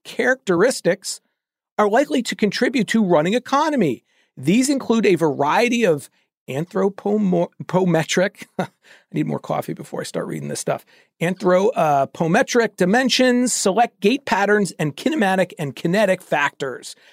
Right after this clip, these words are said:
that have been shown to affect biomechanical efficiency and relate to better running economy. What does that mean? It means everything in your body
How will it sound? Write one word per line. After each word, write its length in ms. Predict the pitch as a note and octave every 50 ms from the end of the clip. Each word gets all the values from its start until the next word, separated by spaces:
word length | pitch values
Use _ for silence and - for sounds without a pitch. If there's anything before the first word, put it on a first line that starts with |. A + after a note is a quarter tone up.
| _ -
that 140 | - E3 E3
have 180 | E3 E3+ D#3+ C3
been 160 | - D#3+ D3+
shown 380 | C#3 - - A3 A3 G#3+ G#3+ G#3
to 160 | - F3+ E3+
affect 460 | D3 - - F#3+ G3 F#3 - _ - _ _ _ _ -
biomechanical 1000 | G#3+ A3 A#3 A3+ F#3 F3 - F#3 F#3 F3 E3+ - - - F3+ F3+ E3+ E3+ F3+ - -
efficiency 760 | - - - - A#3+ A3 - - F#3+ F3+ - - F#3 F3 F3 -
and 140 | D#3+ D#3
relate 380 | D3+ F3+ F#3 F#3+ F#3+ G#3+ A3 -
to 140 | - A3+ A#3+
better 260 | F3+ F#3 E3 F#3 G#3
running 260 | G#3+ B3 C4+ C#4+ D4
economy. 580 | C4 A3+ - - A3 G#3+ G#3+ G#3 G3 F3 C#3 - _ _ _ _ -
What 120 | - B3+
does 140 | F4+ E4 A#3+
that 180 | C4+ B3 A3+
mean? 340 | G#3+ G#3 A3+ C4 C#4 D4+ F4 -
It 160 | - A3+ A#3+
means 520 | F3 F3 F3+ F#3 A3+ B3 B3 B3 F#3 - - _ _ _ _ _ _ _ _ _ _ _ _ - -
everything 560 | A#3+ C4 C4+ C#4 C4 A#3 - C4 A3+ A3 A3+
in 160 | G#3 F3+ E3+
your 220 | E3 F3+ G#3 A3
body 560 | F#3 - F3+ E3+ E3 E3 E3 E3+ E3 D#3 D3+